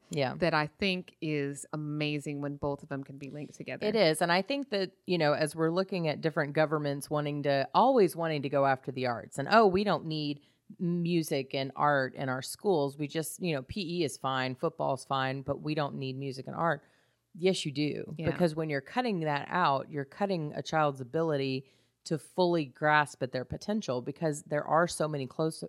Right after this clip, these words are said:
Speaker 1: these crossovers that when you get that person who gets both of 'em,
Speaker 2: Mm-hmm.
Speaker 1: it just, you know,
Speaker 2: Yeah.
Speaker 1: can blow the world.
Speaker 2: Yeah.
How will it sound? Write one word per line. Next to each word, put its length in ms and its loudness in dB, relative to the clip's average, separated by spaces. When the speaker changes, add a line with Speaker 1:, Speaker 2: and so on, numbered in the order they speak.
Speaker 1:
these 380 -4
crossovers 640 0
that 180 6
when 160 6
you 100 2
get 360 2
that 240 -2
person 760 -2
who 440 0
gets 280 -2
both 400 2
of 220 0
'em, 240 -4
Speaker 2:
Mm-hmm. 40 -6
Speaker 1:
it 140 -2
just, 580 0
you 160 2
know, 80 0
Speaker 2:
Yeah. 80 -6
Speaker 1:
can 100 2
blow 220 2
the 80 -6
world. 480 -4
Speaker 2:
Yeah. 300 -8